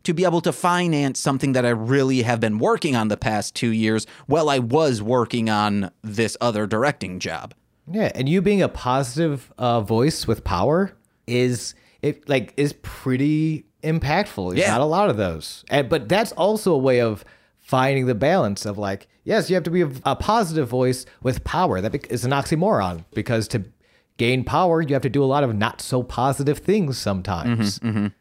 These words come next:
Speaker 2: have to play a lot of that game. So, like, where do you find the balance? You know, I, I'm, my Discord is blowing up right now, and I wish it would be quiet. Can
Speaker 1: Just
Speaker 2: you hear
Speaker 1: turn on
Speaker 2: that?
Speaker 1: streamer mode.
Speaker 2: I didn't know that. I haven't done that. <laughs>
Speaker 1: Yeah, go to,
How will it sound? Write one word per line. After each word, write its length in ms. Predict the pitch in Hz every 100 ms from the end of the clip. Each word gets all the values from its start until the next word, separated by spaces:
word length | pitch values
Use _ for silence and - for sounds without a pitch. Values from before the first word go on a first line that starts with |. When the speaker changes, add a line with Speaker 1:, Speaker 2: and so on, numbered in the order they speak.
| -
Speaker 2:
have 80 | 110
to 60 | 110
play 200 | 120 127
a 60 |
lot 160 | 135 139
of 60 |
that 160 | 143 131
game. 340 | 180 175 98
So, 140 | 90 107
like, 160 | 98 98
where 280 | 95 107
do 80 | 113
you 100 | 117
find 500 | - 104 107 107 107 -
the 100 | 107
balance? 760 | 90 120 131 92 78 - - _ _ _ _
You 120 | 92 95
know, 300 | 98 123 - -
I, 200 | 104 - _ _ _ -
I'm, 140 | 165 165
my 100 | 135
Discord 400 | - 147 - 110
is 60 | 101
blowing 300 | 90 107 101
up 140 | 95 -
right 160 | 87
now, 260 | 87 82 78
and 80 | 101
I 60 | 104
wish 180 | 104
it 40 | 101
would 100 | 90
be 80 | 90
quiet. 420 | 90 85 82 - _ _ _ _ _
Can 80 | 139
Speaker 1:
Just 180 | 175 160
Speaker 2:
you 40 |
hear 80 | 135
Speaker 1:
turn 80 | 180
on 60 | 151
Speaker 2:
that? 60 |
Speaker 1:
streamer 300 | 143 226 165
mode. 240 | 107 87 - _ _ _
Speaker 2:
I 80 | -
didn't 120 | 131
know 80 | 101
that. 280 | 113 117 -
I 160 | 131 95 -
haven't 200 | 85 -
done 160 | 87 87
that. 280 | 120 - _ _ _ - 175
<laughs> 380 | 156 185 - 160
Speaker 1:
Yeah, 120 | 156
go 240 | 143 151
to, 800 | 143 - 160 156 151 147 139 127